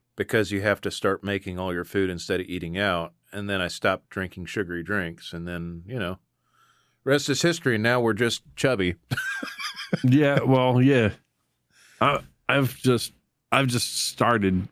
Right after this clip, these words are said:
Speaker 2: you know, getting into the, uh, the, the, the good feeling of actually doing, you know, doing some workout. I'm
Speaker 1: Yeah.
Speaker 2: not, like, hitting the fucking gym or anything, but just doing push-ups and squats now.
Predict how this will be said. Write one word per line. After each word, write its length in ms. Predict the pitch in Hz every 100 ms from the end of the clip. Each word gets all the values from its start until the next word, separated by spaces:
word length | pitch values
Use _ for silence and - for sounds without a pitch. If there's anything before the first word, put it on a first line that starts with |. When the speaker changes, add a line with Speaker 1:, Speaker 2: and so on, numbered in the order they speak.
| _ 120
Speaker 2:
you 100 | 107
know, 260 | 101 98 - 123
getting 320 | 120 110 107
into 500 | 104 98 - 104 95
the, 260 | 98 98 95
uh, 260 | 92 90 87 _ _ 104
the, 320 | 98 92 67 67
the, 440 | 90 87 87 90 - _ _ _ _ -
the 120 | 104
good 320 | 101 123 107
feeling 600 | - - 113 107 95 90
of 180 | 85 85
actually 420 | 92 82 - 92
doing, 360 | 87 90 87 85 87 -
you 100 | 92
know, 100 | 87
doing 480 | 90 101 98 90 82
some 320 | - 95 92
workout. 500 | 85 80 82 76 -
I'm 180 | 110 120
Speaker 1:
Yeah. 140 | 120
Speaker 2:
not, 200 | 107 -
like, 220 | 107 95 92 _ _ -
hitting 260 | 113 98
the 60 | 92
fucking 360 | - 92 85 85
gym 220 | 92 85
or 100 | 80
anything, 440 | 78 78 85 82
but 260 | 82 85 - _ _ _ _ -
just 140 | 170
doing 240 | 196 170 131
push-ups 540 | 147 131 135 123 -
and 400 | 110 110 104 101
squats 540 | - 135 131 127 -
now. 300 | 110 87 98